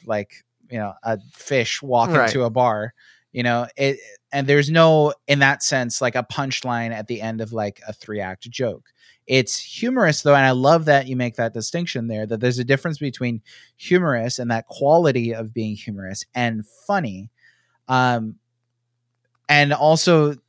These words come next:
Speaker 1: you know, you're acknowledging something that I think needs to be acknowledged more consistently within fields of art, uh, is that the artist has sort of, like, the, the intangibles, right? Like, the talent,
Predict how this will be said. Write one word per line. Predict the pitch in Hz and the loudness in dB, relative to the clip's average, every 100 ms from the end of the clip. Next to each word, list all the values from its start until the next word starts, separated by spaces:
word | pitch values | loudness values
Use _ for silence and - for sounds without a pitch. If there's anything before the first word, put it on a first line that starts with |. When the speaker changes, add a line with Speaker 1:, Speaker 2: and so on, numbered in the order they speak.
| _ - | _ -4
Speaker 1:
you | 143 | 0
know, | 135 | 4
you're | 131 147 165 | 6 6 4
acknowledging | 160 165 175 160 156 131 | 4 4 4 2 0 -2
something | - 143 139 | -2 -2 0
that | 131 120 | 0 0
I | |
think | 120 127 117 | 0 -2 -2
needs | 120 123 | -2 -4
to | 123 | -2
be | 120 | -2
acknowledged | 113 120 110 107 110 - - | -2 -4 -6 -6 -10 -16 -10
more | 120 | -10
consistently | 110 117 - 160 208 185 131 113 | -8 -8 -6 -6 -6 -6 -4 -4
within | 107 123 120 110 107 _ _ _ | -4 -6 -6 -6 -10 _ _ _
fields | - 135 127 120 | -4 -2 0 -2
of | 110 | -10
art, | - 113 104 - - _ _ _ _ | -8 -8 -8 -14 -20 _ _ _ _
uh, | 117 120 113 - | -2 -2 -2 -4
is | 127 120 110 | -4 -4 0
that | 120 113 113 - - - | 0 0 -2 -6 -12 -8
the | 127 - | -8 2
artist | 135 143 139 - - | 6 6 6 2 -4
has | 151 - 131 123 120 117 - - | -10 -2 2 4 4 0 -4 -8
sort | - 135 123 | -4 -2 0
of, | 117 | -2
like, | 120 113 104 - - - _ - | 0 -2 -2 -14 -20 -20 _ -8
the, | 131 123 117 113 | 0 2 2 2
the | 110 131 | 0 0
intangibles, | 131 139 131 123 113 101 104 | 0 0 0 0 -6 -10 -6
right? | 117 117 | -4 -2
Like, | 113 113 | -4 -4
the | 120 | -6
talent, | - - 127 127 120 - | -6 -2 0 0 -2 -8